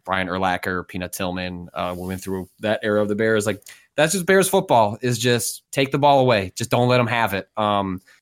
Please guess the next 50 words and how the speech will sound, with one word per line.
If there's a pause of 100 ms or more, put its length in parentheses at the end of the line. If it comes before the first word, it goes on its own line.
(220)
and
actually,
you
know
what? (300)
You
know,
offense, (800)
take
a
knee. (200)
We're
good.
Just
give
it
back
to
the
defense.
And, (380)
uh, (600)
that's
where
we're
at
with
the,
you
know,
I've (260)
told
Rob,
I
think,
my
nightmare
scenario.
It
turns
out
that
there's
an
update
on (100)
Trubisky,
which
is
that